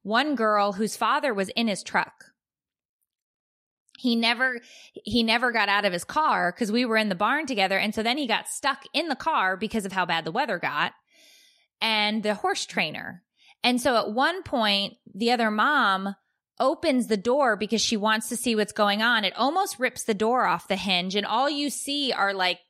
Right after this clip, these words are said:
troughs and buckets and shit going by. It was like, uh, like, uh,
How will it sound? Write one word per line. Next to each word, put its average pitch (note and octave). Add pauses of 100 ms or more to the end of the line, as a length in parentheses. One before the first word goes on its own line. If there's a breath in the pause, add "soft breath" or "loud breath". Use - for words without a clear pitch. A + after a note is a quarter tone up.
troughs B3
and G3
buckets A#3+
and G3+
shit -
going A3+
by. G#3+
It A3
was G#3
like, G#3
uh, E3+ (1120)
like, G#3
uh, F3+